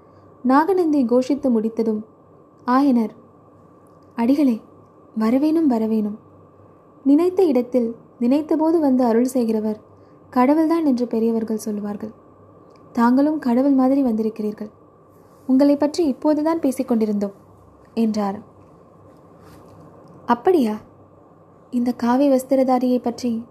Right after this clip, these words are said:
நினைவு வைத்துக் கொண்டிருந்தீர்களா? சிவகாமியின் திருநாவினால் கூட நாகநந்தியின் பெயர் உச்சரிக்கப்பட்டதா? அவ்விதமானால்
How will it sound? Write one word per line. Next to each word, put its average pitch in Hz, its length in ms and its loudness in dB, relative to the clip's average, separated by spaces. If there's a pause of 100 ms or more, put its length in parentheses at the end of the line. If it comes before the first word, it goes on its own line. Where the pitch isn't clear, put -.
(180)
நினைவு 285 320 2
வைத்துக் 262 300 0
கொண்டிருந்தீர்களா? 208 640 -6 (1120)
சிவகாமியின் 330 640 0
திருநாவினால் 294 680 0
கூட 277 140 2 (720)
நாகநந்தியின் 277 720 0
பெயர் 262 240 0
உச்சரிக்கப்பட்டதா? 226 760 -4 (1120)
அவ்விதமானால் 262 720 2